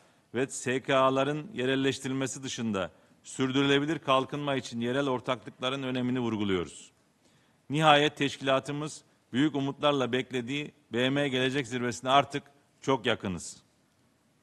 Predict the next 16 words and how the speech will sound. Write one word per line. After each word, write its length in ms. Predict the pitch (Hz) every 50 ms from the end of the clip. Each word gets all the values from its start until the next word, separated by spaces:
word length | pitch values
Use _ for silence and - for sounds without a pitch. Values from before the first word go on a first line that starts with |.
| _ _ _ _ _ _ _ _ _ _ _ _ _ _ _ _ _ _ _ _ _ _ _ _ _ -
B 140 | 120 131 143
M 180 | 156 160 170
Genel 220 | 156 156 156 165 156
Sekreterinin 580 | - 165 160 - 160 156 - 160 151 156 160
yanı 240 | 156 147 147 156 151
sıra 340 | - - 127 113 98 87 - - _ _ _ _ 107
B 140 | 113 127 139
M 160 | 147 147 151
Genel 220 | 147 147 151 156
Sekreterinin 640 | - - 151 139 139 147 117 147 139 139 143 147 151
yerel 340 | 139 131 131 143 147 151 143
ve 140 | 139 139 131
bölgesel 460 | 131 131 131 135 135 - 156 147 143
yönetimler 540 | 135 131 135 131 - 135 139 147 147 139 123
danışma 380 | 123 127 135 131 - 139 151 151
grubu 480 | 131 127 120 120 113 123 143 151 156